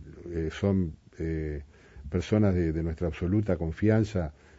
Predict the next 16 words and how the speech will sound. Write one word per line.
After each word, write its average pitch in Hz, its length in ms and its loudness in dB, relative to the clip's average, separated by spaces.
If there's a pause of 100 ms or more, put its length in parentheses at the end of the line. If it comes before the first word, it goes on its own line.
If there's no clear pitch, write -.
(160)
que 98 140 0
el 87 120 2
procedimiento 90 960 2
no 95 220 2
fue 104 220 2
un 92 60 2
procedimiento 90 560 0
violento, 107 560 4
ni 120 200 6
de 135 120 8
los 107 180 6
estudiantes, 92 640 2
ni 98 100 4
de 101 120 4
los 82 120 0
policías. 82 540 -2